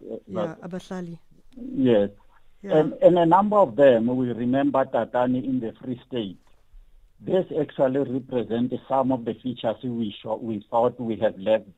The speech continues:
Speaker 1: behind during the, uh, uh, the apartheid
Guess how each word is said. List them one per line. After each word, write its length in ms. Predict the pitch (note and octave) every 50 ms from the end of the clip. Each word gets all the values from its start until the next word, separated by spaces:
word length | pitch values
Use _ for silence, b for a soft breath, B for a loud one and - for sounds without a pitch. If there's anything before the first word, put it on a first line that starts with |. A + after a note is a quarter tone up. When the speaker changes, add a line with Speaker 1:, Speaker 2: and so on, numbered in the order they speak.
| _ _ _ - C3
Speaker 1:
behind 480 | G#2+ A2+ G2+ - A2+ A2+ A2 G#2+ G#2+ G2+
during 480 | A2+ A#2 G2 A2+ G#2+ G2+ A2+ A2 A2 A2
the, 460 | A2 G#2+ G#2+ G#2 G2+ G2 G#2+ G#2 - _ -
uh, 60 | G#2+
uh, 560 | A2 G#2 G2+ G2+ G2 - A2 G#2 F#2 G2+ G#2
the 100 | G2 G2+
apartheid 540 | G2+ F#2+ F#2+ - - G#2+ G#2 - A2+ G#2